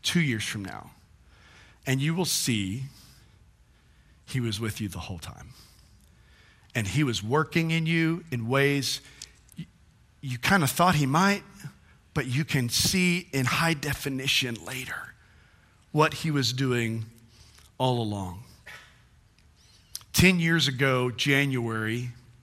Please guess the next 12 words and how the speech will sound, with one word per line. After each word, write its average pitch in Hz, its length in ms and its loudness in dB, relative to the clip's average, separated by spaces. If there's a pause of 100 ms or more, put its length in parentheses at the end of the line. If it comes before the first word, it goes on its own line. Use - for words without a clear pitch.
(440)
my 131 160 4
father 123 420 0
passed - 360 -2
away. 80 340 -10 (1080)
And 143 140 2
my 135 80 4
father 165 720 6
was 127 540 0
one 131 220 0
of 127 80 0
the 131 120 2
individuals 120 840 -2